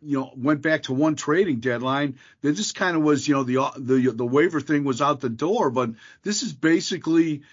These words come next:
you know, the, these three guys fell into their lap. I mean, uh, you know, the, uh, the Angels just kinda pulled the plug, uh, on, on the season, you know, put six guys on waivers, and, uh, the Guardians claimed three of them and got all three. I mean, it was like, uh,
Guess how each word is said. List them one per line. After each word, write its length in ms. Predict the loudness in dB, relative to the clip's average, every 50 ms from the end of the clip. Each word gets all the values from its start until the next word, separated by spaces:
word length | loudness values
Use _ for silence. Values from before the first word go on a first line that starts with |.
| _ _ _ -6
you 120 | -4 -2
know, 40 | -2
the, 180 | -2 -2 -4
these 320 | -4 0 0 0 0 0 0
three 180 | 2 2 2
guys 340 | 2 2 2 2 2 0 -4
fell 320 | -6 -4 -2 -2 -2 -2 -4
into 220 | -4 0 0 0
their 200 | 0 2 0 0
lap. 460 | 0 0 0 0 -2 -4 -6 -8 -6
I 80 | -4 -2
mean, 360 | 2 2 2 2 0 -4 -10 -14 -20 -20 -20 _ _ _ _
uh, 300 | -2 0 2 2 2 2 2
you 100 | 2 2
know, 300 | 2 0 0 -2 -4 -8 -14 _ _ _ _ _ _ _ _ _ _ 0
the, 180 | 0 0 0 0 _ -4
uh, 140 | -4 -2 2
the 240 | 4 6 6 6
Angels 340 | 6 4 2 2 0 -2 -2
just 220 | -2 -2 -2 0 0
kinda 200 | 0 0 0 0
pulled 340 | -4 0 2 2 2 2
the 80 | 0 -2
plug, 540 | -4 -4 -2 2 2 2 2 0 -2 -8 -16 _ _ _ _ _ _ -12
uh, 320 | -8 -6 -4 -4 -4 -4 -4
on, 280 | -2 -2 -2 -2 -4 -4
on 220 | -4 -4 -2 -2
the 60 | -2
season, 680 | -4 -4 -2 -2 -2 -2 -2 -2 -2 0 0 0 -2 -6 -14 -14 _ -4
you 80 | -4
know, 60 | -4
put 240 | -2 -2 -2 -2 0
six 320 | 0 0 0 -2 -4 -6 -4
guys 360 | -2 0 0 0 0 0 -2
on 220 | -2 -2 0 2
waivers, 600 | 2 4 4 4 2 2 0 -2 -2 -4 -10 -16 _ -20 -20 _ _ -8
and, 380 | -4 -4 -2 -2 -2 -2 -2
uh, 100 | -2 -2
the 140 | 0 0 0
Guardians 560 | 2 2 4 4 4 2 2 0 -2 -4 -6
claimed 360 | -6 -4 -2 -2 -2 -2 -6 -6
three 220 | -2 0 2 2
of 80 | 2 2
them 160 | 2 0 0
and 100 | -2 -2
got 240 | 0 2 2 2 4
all 200 | 2 2 2 0
three. 400 | -4 -6 -4 -2 -2 0 0 0
I 40 |
mean, 200 | 0 -2 -2 -2
it 60 | -2 -2
was 180 | -2 -2 -2
like, 300 | 0 0 0 0 -2 -2
uh, 180 | -2 0 0